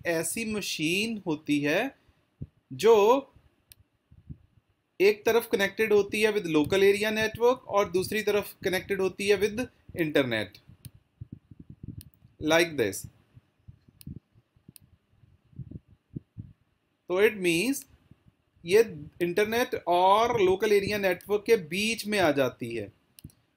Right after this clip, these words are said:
और local area network के जितने computers होते हैं उनके लिए ये act करती है as a server, और internet पे जो servers होते हैं उनके लिए act करती है as a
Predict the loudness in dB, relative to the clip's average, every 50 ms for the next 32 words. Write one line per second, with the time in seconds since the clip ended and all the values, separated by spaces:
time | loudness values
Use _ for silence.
0 | -20 -20 -10 _ 2 2 4 6 6 6 6 6 6 6 6 6 6 6 6 6
1 | 4 0 0 -2 -2 -2 0 -2 -2 -2 -2 -4 -4 -6 -4 -4 -2 -4 -2 -2
2 | -2 0 0 0 0 2 0 0 2 2 0 0 2 0 -2 -4 -6 -10 _ _
3 | _ _ -8 -6 -6 -4 -2 0 0 0 2 0 0 2 4 4 4 4 2 -2
4 | -4 -2 -2 -2 0 -2 -2 0 0 0 0 0 2 2 2 2 2 0 0 2
5 | 2 2 2 2 2 2 2 2 2 -2 -8 _ _ _ _ _ _ _ _ 2
6 | 4 4 6 6 4 2 0 0 0 0 0 0 -2 -2 0 2 2 4 4 4
7 | 0 0 0 0 2 2 2 0 2 2 2 2 2 0 0 0 -2 -2 0 2
8 | 2 2 4 4 2 2 2 -2 -4 -4 -8 -2 -2 -2 -2 -2 -4 -2 0 2
9 | 2 2 2 2 2 2 2 2 2 0